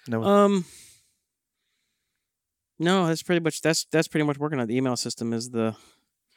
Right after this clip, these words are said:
Speaker 2: is the, uh, the fo-, the focus right now.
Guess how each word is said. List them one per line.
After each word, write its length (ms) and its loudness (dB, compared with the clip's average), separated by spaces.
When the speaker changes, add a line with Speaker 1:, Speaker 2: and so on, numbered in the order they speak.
Speaker 2:
is 260 -4
the, 360 0
uh, 200 -2
the 80 -12
fo-, 180 -10
the 180 -8
focus 340 -2
right 140 -8
now. 200 -14